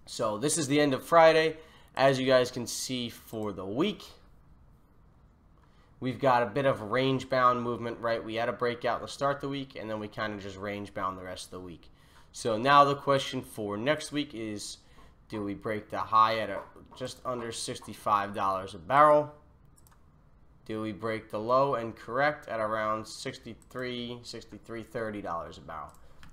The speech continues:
right? So now we play for what is happening next week. Are we gonna get this? Maybe we go up to this level here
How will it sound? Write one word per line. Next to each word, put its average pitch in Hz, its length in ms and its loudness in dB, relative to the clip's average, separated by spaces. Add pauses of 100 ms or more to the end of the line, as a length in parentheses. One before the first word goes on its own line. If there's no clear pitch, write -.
right? 104 240 -6
So 107 120 -8
now 139 320 8
we 135 380 0 (100)
play 131 440 2
for 117 400 -6
what 135 200 0
is 127 140 -6
happening 113 420 -2
next 98 300 -12
week. 87 160 -18 (760)
Are 98 120 -8
we 87 80 -10
gonna 87 120 -12
get 87 220 -14
this? 175 440 -6 (2000)
Maybe 107 240 -12
we 110 100 -10
go 110 240 -2
up - 300 -6
to 113 280 -8
this 113 300 -8
level 107 320 -4
here 117 640 -10